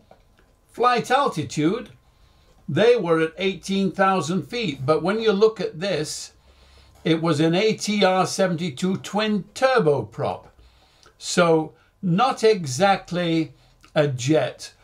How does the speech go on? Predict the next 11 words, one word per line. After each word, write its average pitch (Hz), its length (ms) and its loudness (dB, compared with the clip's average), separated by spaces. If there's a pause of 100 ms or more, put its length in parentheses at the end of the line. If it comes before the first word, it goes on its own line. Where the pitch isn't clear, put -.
(160)
So - 180 0
I 160 120 4
don't 220 240 0
know 202 120 -2
what 185 360 2
we 175 240 -2
will 139 280 -4
be 127 180 -6
assigned 127 760 -4
when 131 380 -2
we 135 360 -4